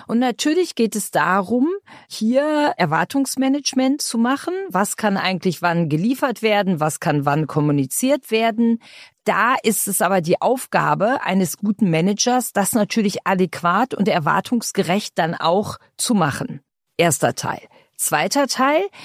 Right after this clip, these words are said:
bezieht sich sehr stark auf das Innere eines Unternehmens. Und da kann der Manager natürlich und die Managerin natürlich sehr stark nach innen steuern. Und da ist mein Credo und meine Erfahrung wirklich ganz, ganz kurz und knapp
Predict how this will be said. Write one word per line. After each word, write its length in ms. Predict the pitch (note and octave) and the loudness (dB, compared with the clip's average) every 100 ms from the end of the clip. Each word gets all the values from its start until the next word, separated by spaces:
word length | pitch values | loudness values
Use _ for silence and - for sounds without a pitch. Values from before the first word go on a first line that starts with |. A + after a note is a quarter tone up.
| - - | -20 -6
bezieht 380 | G#3+ - C4+ A#3 | -4 0 0 0
sich 180 | A#3+ - | -2 2
sehr 160 | A3+ | 2
stark 440 | G3 - A3 G#3+ - | 2 2 2 0 -2
auf 240 | - G3 - | -2 -2 0
das 300 | F#3+ - - - | -2 -2 -6 -2
Innere 600 | B3+ D#4 F#3 C3 C3 C#3+ - | 0 2 0 0 -2 -6 -4
eines 320 | E3 D#3 C#3 | 0 0 0
Unternehmens. 880 | - D#3+ C#3+ C3 C#3 - - - - _ - - - | -2 -2 0 0 -2 -6 -10 -12 -12 _ -20 -20 -6
Und 240 | F#3+ E3 | -4 0
da 400 | F#3 G3 B3 D#4+ G4+ | 2 2 2 0 -2
kann 180 | - A3+ | -2 2
der 100 | A3 | 4
Manager 400 | G#3+ A#3+ G#3+ A3+ | 4 2 2 2
natürlich 580 | A3 F#3+ G#3+ G#3+ - - | 2 2 2 0 0 0
und 160 | G3+ | 0
die 60 | G3 | 2
Managerin 520 | G#3 A3 G3+ A3 G#3 | 2 2 2 0 2
natürlich 400 | G#3 F#3 G#3 F#3 | 2 2 2 2
sehr 140 | G3+ | 0
stark 380 | F3 - F3 F#3 | 0 0 0 0
nach 100 | F3 | -2
innen 300 | E3+ D4+ F4+ | 0 0 0
steuern. 480 | - - C3+ D3+ A3+ G#4+ - - - | 0 0 2 2 0 -2 -10 -20 -12
Und 220 | - F#3+ D#3+ | -2 0 2
da 300 | F3 A3+ D4 - | 2 2 0 -2
ist 300 | G3+ - F3+ | -2 0 2
mein 340 | F3 G#3+ D4+ G#4 G#4+ _ _ | 2 2 2 -2 -10 _ _
Credo 680 | - - F3+ F#3 B3+ E4+ G#4+ | -8 0 2 2 2 2 2
und 140 | - G3+ | 2 2
meine 240 | F#3 G#3 | 2 0
Erfahrung 480 | - - F#3 G3 A3+ | 0 0 2 2 2
wirklich 320 | G#3 F#3+ - _ _ _ - | 0 -2 -8 _ _ _ -4
ganz, 420 | A3 C4 E4 - | -2 0 -2 -4
ganz 380 | - F#3+ G#3 - | -2 0 0 -4
kurz 400 | - E3+ E3 - | -2 0 0 -6
und 200 | - D#3+ | -4 -4
knapp 340 | - C#3+ C#3+ | 0 0 0